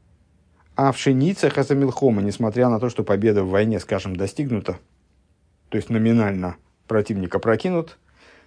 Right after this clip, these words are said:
Ваафилу Милхома Зей Цриха Лиз Бейфен Шигуми Вазбис Кола Эйцерес и Кефиши из Байер Легален.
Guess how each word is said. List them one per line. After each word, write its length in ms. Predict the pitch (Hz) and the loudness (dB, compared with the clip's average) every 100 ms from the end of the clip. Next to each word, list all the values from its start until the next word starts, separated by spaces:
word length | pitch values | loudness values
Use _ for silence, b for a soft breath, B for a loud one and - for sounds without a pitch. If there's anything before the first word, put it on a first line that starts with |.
| b b b _ _ _ _ _ _ _ _ _ _ _ | b b b _ _ _ _ _ _ _ _ _ _ _
Ваафилу 540 | - 123 123 117 160 147 | 0 4 4 4 2 2
Милхома 560 | 143 127 143 156 147 | 2 2 2 0 2
Зей 320 | 135 156 233 190 | 2 2 2 0
Цриха 340 | - 131 123 | -2 -2 0
Лиз 260 | 120 127 113 | 0 0 0
Бейфен 460 | 117 131 143 165 | 0 0 0 -4
Шигуми 480 | 147 120 107 147 135 | -4 -4 -4 -2 0
Вазбис 480 | 110 127 143 135 117 | 0 2 0 -2 -4
Кола 320 | - 135 113 | 2 4 4
Эйцерес 720 | 104 - - 139 175 208 - _ _ _ _ - | 2 0 -2 -2 0 -2 -8 _ _ _ _ -10
и 80 | 117 | -4
Кефиши 480 | 127 123 185 - | -4 -2 -4 -2
из 120 | 151 113 | -2 0
Байер 400 | 127 147 156 139 | 2 4 4 2
Легален. 540 | 131 107 98 110 - | 0 0 -4 -6 -14